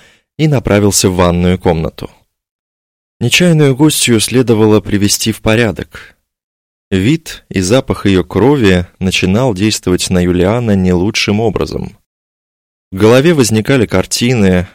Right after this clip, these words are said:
одна соблазнительнее другой, заставляя темную сторону его сущности ликовать. «Лиза в его власти!» В его.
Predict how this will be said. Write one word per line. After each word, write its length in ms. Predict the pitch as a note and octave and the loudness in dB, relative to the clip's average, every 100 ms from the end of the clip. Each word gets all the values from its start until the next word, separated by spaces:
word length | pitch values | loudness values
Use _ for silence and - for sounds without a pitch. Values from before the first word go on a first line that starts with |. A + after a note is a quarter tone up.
| _ | _
одна 540 | F2+ E2+ F2+ F#2 A2+ | -4 -2 -2 -2 -2
соблазнительнее 1000 | A2+ - F2 E2+ E2 A2 D3+ C3 A#2+ A2+ | -2 -2 0 0 0 -4 -4 -6 -2 -2
другой, 640 | G2+ F#2 E2+ G#2 F#2 - _ _ _ _ _ - | 0 0 2 2 2 -2 _ _ _ _ _ -6
заставляя 640 | F2 - F2 F#2 A2+ F#2 | -4 0 0 2 2 2
темную 560 | - - A2+ G#2+ F2+ F2 | -2 -2 0 0 0 -2
сторону 500 | - A2 A2+ F2+ F2+ | -2 -2 0 0 0
его 300 | F2+ F2 F2+ | 0 0 -2
сущности 920 | - B2+ - - G2+ - - G2+ F#2+ - | -2 -4 -4 -4 -4 -6 -4 -2 -4 -4
ликовать. 1000 | E2+ E2+ - F2 E2 D2 - - - - _ _ _ _ _ _ _ _ - | -4 -4 -4 -4 -2 -4 -6 -12 -14 -18 _ _ _ _ _ _ _ _ -4
«Лиза 680 | F2+ F2+ A2+ A2+ D2 - - - _ | -2 0 0 -2 -6 -10 -12 -20 _
в 120 | F2 | -12
его 440 | F2 F2 F2 E2+ A2 | -10 -4 -4 0 0
власти!» 840 | F2+ F#2 G2 D#2+ - - - - - _ _ _ _ _ _ - | 0 0 0 -2 -8 -8 -12 -14 -20 _ _ _ _ _ _ -12
В 140 | F2+ | -4
его. 680 | F2+ F2 E2 F2 G2 - | -2 -2 -2 -2 -2 -2